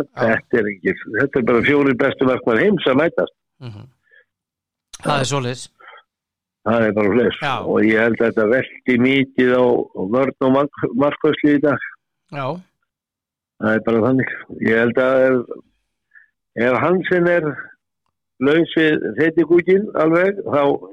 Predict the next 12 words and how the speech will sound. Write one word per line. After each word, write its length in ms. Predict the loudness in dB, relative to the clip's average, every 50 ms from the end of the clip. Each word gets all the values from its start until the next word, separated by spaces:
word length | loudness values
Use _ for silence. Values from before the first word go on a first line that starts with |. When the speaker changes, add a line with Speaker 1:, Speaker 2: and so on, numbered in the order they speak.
| -20 _ _ _ _ _ _ _ _ _ -2
Speaker 2:
gæti 240 | 0 0 0 0 0
hann 140 | -2 0 2
orðið 280 | 2 2 2 2 2
sigurvegari 460 | 2 2 2 4 4 4 2 2 0 0
dagsins. 400 | -2 -4 -2 -2 -4 -4 -4 -6 -14 _ _ _ _ -20 -20 -20 _ _ -20 -20 _ _ -20 -20 -20 -20 -20 -20 -20 -20 -20 -20 -20 -20 _ _ -20
Speaker 1:
Já. 200 | -12 -10 -8 -8
Speaker 2:
Það 200 | -6 -4 -2 0
er 140 | 0 0 0
bara 160 | 2 0 0
svoleiðis. 340 | 2 2 2 2 0 0 -2
Speaker 1:
Já, 160 | -4 -6 -4 -4
já. 160 | -4 -6 -6